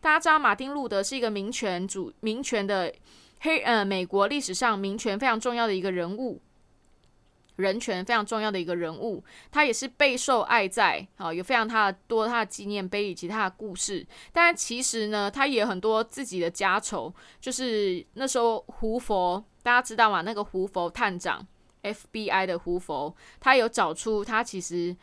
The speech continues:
呃，他的自己，他的性生活或者是他的家庭关系其实是不好的，但是这些东西都被掩盖了过去。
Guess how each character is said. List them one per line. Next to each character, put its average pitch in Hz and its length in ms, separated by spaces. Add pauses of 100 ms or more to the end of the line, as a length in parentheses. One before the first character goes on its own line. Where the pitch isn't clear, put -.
(160)
呃， 175 540 (100)
他 240 160
的 220 160
自 262 200
己， - 160
他 277 180
的 247 80
性 254 260
生 240 280
活 214 200
或 262 120
者 233 80
是 240 160
他 226 180
的 202 80
家 208 220
庭 185 180
关 196 160
系 202 140
其 165 200
实 170 60
是 196 80
不 190 140
好 - 200
的， - 220 (260)
但 311 140
是 294 180
这 302 200
些 294 120
东 277 140
西 277 100
都 269 80
被 247 160
掩 170 240
盖 196 220
了 156 100
过 156 220
去。 - 320